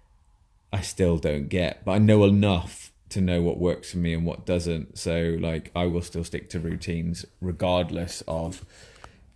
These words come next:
I won't try and, like, experiment. So even though I've said, like, if everything's going well, like, a routine could go wrong and that's fine. I'd never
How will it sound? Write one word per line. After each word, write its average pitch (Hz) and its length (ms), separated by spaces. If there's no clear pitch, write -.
I 120 100
won't 139 220
try 151 140
and, 135 100
like, 123 120
experiment. 120 760
So 104 400
even 110 240
though 107 100
I've 104 100
said, 98 380
like, 92 360
if 98 100
everything's 95 380
going 90 300
well, 87 440
like, 104 200
a 107 80
routine 101 380
could 95 180
go 101 120
wrong 92 260
and 90 80
that's - 200
fine. 92 460
I'd 95 280
never 104 720